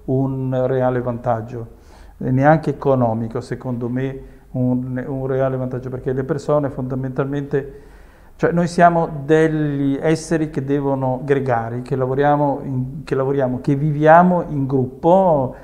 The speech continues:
abbiamo bisogno di socializzare, noi diamo delle energie alle persone che sono, che stanno insieme con noi e riceviamo delle energie dalle persone che stiamo con noi.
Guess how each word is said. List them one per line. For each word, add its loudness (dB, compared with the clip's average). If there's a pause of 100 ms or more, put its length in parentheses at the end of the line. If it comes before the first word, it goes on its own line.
(180)
abbiamo 4
bisogno -2
di -6
socializzare, 2
noi -2
diamo 4
delle -2
energie 0
alle 2
persone -4
che -8
sono, -4 (400)
che -6
stanno 4
insieme 0
con 0
noi 2
e 2
riceviamo 2
delle 0
energie -2
dalle 0
persone -4
che -8
stiamo -4
con -4
noi. -4